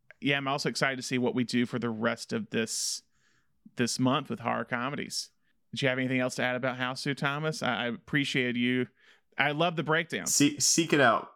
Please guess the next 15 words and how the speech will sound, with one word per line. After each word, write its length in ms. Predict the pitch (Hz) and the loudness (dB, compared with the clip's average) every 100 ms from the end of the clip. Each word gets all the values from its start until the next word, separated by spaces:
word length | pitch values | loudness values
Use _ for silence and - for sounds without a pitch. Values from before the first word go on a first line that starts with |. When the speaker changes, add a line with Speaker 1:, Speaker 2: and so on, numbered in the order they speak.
| - | 0
Speaker 2:
folks. 340 | 110 104 101 | 4 6 4
It's, 280 | 104 101 - | 2 2 2
it's 260 | - 101 - | 4 2 4
unlike 400 | 120 131 113 104 | 6 6 6 4
anything 400 | 117 131 135 120 | 4 6 4 6
you've 140 | 120 | 6
ever 200 | 113 107 | 6 4
seen 260 | 110 104 101 | 2 2 2
before. 240 | 101 151 | 4 4
Speaker 1:
Yeah. 120 | 123 - - - | 4 0 -8 -6
H 180 | 135 160 | -2 -2
B 80 | 180 | 0
O 80 | 180 | 0
Max 500 | 170 170 165 - - _ | 0 -2 -4 -8 -12 _
and 580 | 135 135 135 135 131 123 | -2 0 0 0 0 0